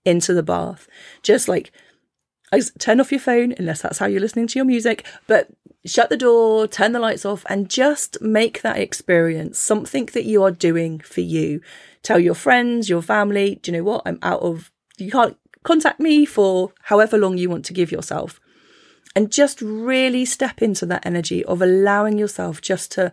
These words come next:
relax deeply in that space, knowing that you are intending to create that experience for you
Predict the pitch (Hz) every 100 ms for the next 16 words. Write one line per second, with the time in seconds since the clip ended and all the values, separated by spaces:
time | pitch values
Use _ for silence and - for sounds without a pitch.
0 | - - - - - - _ 190 202 202
1 | 214 233 - - 170 185 247 247 - -
2 | - 185 - 190 185 185 - - - 180
3 | 175 - 208 220 254 285 226 170 170 175
4 | 202 - 202 196 214 214 196 196 202 -
5 | - - 285 262 190 165 165 180 - -
6 | - 208 214 240 226 208 202 - - -
7 | 254 240 170 170 190 - - - _ _
8 | _ - 208 190 226 247 262